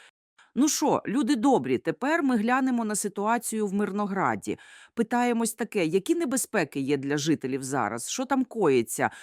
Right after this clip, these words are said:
Е, такс, е, перша карта «Колесо фортуни». О, це карта змін. І таких, що приходять зненацька, як буря, серед ясного неба.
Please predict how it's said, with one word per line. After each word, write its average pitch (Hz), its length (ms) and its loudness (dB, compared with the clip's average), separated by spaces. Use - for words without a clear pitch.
Е, 180 260 2
такс, - 680 -4
е, 240 180 0
перша 247 400 0
карта 220 420 0
«Колесо 202 440 0
фортуни». 196 680 -2
О, 254 380 4
це 196 180 -4
карта 220 400 -2
змін. 190 460 2
І 214 100 -2
таких, 226 360 -2
що - 160 -2
приходять 214 560 0
зненацька, 208 720 0
як 170 240 0
буря, 165 460 2
серед 202 460 -2
ясного 226 540 0
неба. 151 480 2